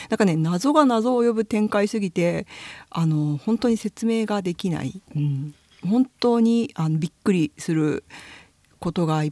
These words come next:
ぱいあるので、<laughs> 説明が下手すぎるので、まあ、ちょっと、もうちょっといろんなドラマの説明とかしたいと思うんですけど、うん。あの、ディストピアものなんですよね。で、みんな、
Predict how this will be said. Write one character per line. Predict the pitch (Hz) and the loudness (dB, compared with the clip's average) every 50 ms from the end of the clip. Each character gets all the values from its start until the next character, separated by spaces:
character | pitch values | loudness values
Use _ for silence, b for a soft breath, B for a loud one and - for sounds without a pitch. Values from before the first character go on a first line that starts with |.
| - _ | -4 _
ぱ | 165 180 | -2 0
い | 180 180 | 0 0
あ | 190 185 | 0 0
る | 170 165 | 0 -2
の | 151 151 | -2 -2
で、 | 143 165 175 180 170 165 - - | -2 0 0 0 -2 -2 -2 0
<laughs> | 202 - - - - 285 - - - 269 285 - - _ _ _ _ _ _ _ - - - 831 - - 554 - - - - | 0 0 2 6 6 6 6 8 8 6 6 6 0 _ _ _ _ _ _ _ -6 -2 0 0 2 0 0 -2 -6 -12 -16
説 | - - 196 185 - - - - 302 277 | -6 -2 -2 -2 -2 -4 -2 4 6 8
明 | 285 294 294 285 262 | 8 8 6 4 2
が | 285 269 | 0 -2
下 | - 233 214 | -2 -4 -2
手 | - 226 - | -2 -4 -4
す | - - 233 | -2 -4 -2
ぎ | 233 233 220 | -2 0 0
る | 208 180 | 0 0
の | 170 170 175 175 | 0 0 0 0
で、 | 180 185 185 180 - B B B B B B B B | 0 0 0 -2 -4 B B B B B B B B
ま | - 170 | -4 -4
あ、 | 180 | -4
ち | 160 202 | -4 -6
ょ | |
っ | - _ | -10 _
と、 | - 165 156 151 151 - - _ | -4 -4 -4 -4 -6 -8 -8 _
も | 170 160 170 | -2 0 0
う | 160 | 0
ち | - 180 | -2 -4
ょ | |
っ | |
と | - _ - 165 156 | -6 _ -2 -2 0
い | 165 160 | 0 0
ろ | 160 160 | 0 0
ん | 160 165 | 0 -2
な | 165 160 160 | -2 -2 -2
ド | 165 165 | -2 -2
ラ | 165 | -2
マ | 165 160 156 | -2 -2 -4
の | 151 | -4
説 | - 160 - - | -4 -6 -4 -2
明 | 175 170 160 | -2 -2 -2
と | - 156 | -4 -6
か | 170 156 | -8 -8
し | - | -6
た | - 170 | -4 -6
い | 165 | -4
と | - 156 | -2 -2
思 | 165 170 175 | -2 -2 0
う | 165 | 0
ん | |
で | 156 147 | -2 -2
す | - - | -4 -6
け | - 165 | -4 -2
ど、 | 175 180 170 - _ _ _ - | -2 -2 -2 -4 _ _ _ -4
う | 160 | -2
ん。 | 160 151 B B B B B B | -2 -2 B B B B B B
あ | 165 165 | -4 -2
の、 | 165 160 | 0 0
デ | 156 202 220 | 2 2 0
ィ | |
ス | 208 - - | 0 0 0
ト | - 359 339 | 0 0 0
ピ | - - 320 339 | 2 0 2 4
ア | 330 311 | 4 4
も | 302 269 262 262 | 4 4 4 4
の | 254 254 247 240 - - - | 4 4 4 2 0 0 0
な | 214 220 226 | 0 2 4
ん | 233 214 | 4 2
で | 180 156 160 | 2 0 -2
す | - - - | -2 -4 -2
よ | 160 165 | 0 0
ね。 | 190 220 240 247 254 294 B B B B B - | 2 2 0 0 -2 -4 B B B B B -2
で、 | 302 330 320 240 180 151 B B B B B B B B B - - | 0 2 2 2 0 -2 B B B B B B B B B -2 4
み | 247 285 339 | 6 6 6
ん | 370 370 | 6 2
な、 | 370 359 339 277 - - | 0 2 4 4 2 2